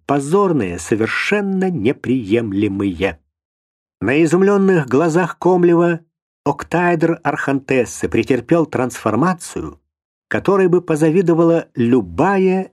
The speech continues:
земная игрушка-головоломка. Грани Архантессы распались на множество отдельных треугольников. Каждый треугольник развернулся вокруг своей оси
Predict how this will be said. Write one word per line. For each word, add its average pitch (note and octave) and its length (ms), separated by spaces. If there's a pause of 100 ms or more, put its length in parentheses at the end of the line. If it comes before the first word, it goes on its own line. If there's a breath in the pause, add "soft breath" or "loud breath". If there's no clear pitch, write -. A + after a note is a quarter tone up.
земная A2 640
игрушка-головоломка. G#2 1400 (840)
Грани D#3+ 640
Архантессы D3+ 1080
распались C3 840
на G#2+ 140
множество B2 800
отдельных C3 720
треугольников. B2 920 (680)
Каждый C3 400
треугольник D#3 720
развернулся C#3+ 840
вокруг B2+ 460
своей B2+ 420
оси E3 440